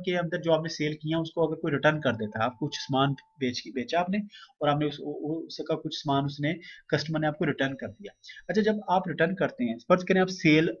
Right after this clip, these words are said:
sale register आपके पास एक ही है, तो आपने जब sale करते हैं तो आप credit साइड पे entry करते हैं, अगर सामान वापस आए तो आपके डेबिट साइड पे एंट्री कर देंगे, ठीक है ना, ऐसे होता है ना सेल रिटर्न को। अगर अभी हमने क्या किया, register अलहदा रखा हुआ है,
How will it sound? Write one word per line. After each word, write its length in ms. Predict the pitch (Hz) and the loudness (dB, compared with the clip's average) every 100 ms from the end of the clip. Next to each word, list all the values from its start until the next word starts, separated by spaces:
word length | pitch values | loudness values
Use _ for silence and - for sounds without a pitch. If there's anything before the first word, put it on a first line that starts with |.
| - | -8
sale 300 | - 151 156 | 0 0 0
register 300 | 143 143 160 | -2 -2 -2
आपके 200 | 151 160 | -2 -4
पास 200 | 151 - | -6 0
एक 140 | 135 131 | 0 0
ही 80 | 147 | -2
है, 160 | 135 | 0
तो 120 | 139 143 | 2 2
आपने 220 | 135 147 | 2 0
जब 220 | 156 - | -2 0
sale 240 | 135 139 156 | 4 4 4
करते 240 | 160 - 180 | 2 4 4
हैं 180 | 175 | 4
तो 80 | 175 | 6
आप 200 | 151 139 - | 6 4 0
credit 300 | 131 120 117 | 2 2 2
साइड 200 | 123 117 | 2 2
पे 60 | |
entry 180 | 127 135 | -2 -4
करते 260 | 131 127 - | -4 -6 -6
हैं, 80 | 127 - - - | -10 -12 -20 -6
अगर 140 | 151 175 | -2 -2
सामान 300 | 180 160 165 | 2 2 4
वापस 300 | 131 120 160 165 | 2 2 0 0
आए 80 | |
तो 100 | 165 | 2
आपके 220 | 170 - 156 | 0 -2 -2
डेबिट 280 | 117 110 | 0 0
साइड 180 | - 120 | 0 2
पे 60 | 127 | 0
एंट्री 200 | - 127 | 0 -2
कर 120 | 123 | -2
देंगे, 220 | 117 117 120 _ _ | -4 -8 -12 _ _
ठीक 160 | 175 208 | -4 -2
है 60 | |
ना, 120 | 202 - | -4 -4
ऐसे 180 | 139 233 | -2 0
होता 200 | 196 151 | 0 0
है 60 | |
ना 160 | 180 - _ _ _ _ | -4 -8 _ _ _ _
सेल 140 | - 151 | 0 2
रिटर्न 220 | 139 131 | 2 0
को। 140 | 127 - - - - | -4 -12 -16 -8 -2
अगर 240 | 165 214 202 156 | 4 4 4 -2
अभी 160 | 156 | 0
हमने 280 | 190 190 190 | 0 0 -6
क्या 160 | 190 175 | -2 -2
किया, 160 | 240 | 0
register 360 | 185 143 147 196 | -2 -4 -2 0
अलहदा 240 | 160 131 | 2 4
रखा 240 | 135 - 117 | 4 2 -6
हुआ 140 | |
है, 60 | 104 | -6